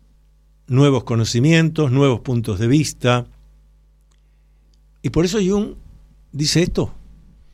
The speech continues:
Eh, lo, el legado de él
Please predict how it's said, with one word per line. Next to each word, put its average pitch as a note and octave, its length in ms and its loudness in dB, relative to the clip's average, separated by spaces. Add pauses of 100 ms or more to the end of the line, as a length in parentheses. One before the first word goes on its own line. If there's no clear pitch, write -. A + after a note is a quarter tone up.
(440)
Eh, C3+ 440 -12
lo, B2+ 380 0
el A#2+ 200 -4
legado F#3 440 4
de C#3 260 4
él A#2 280 -4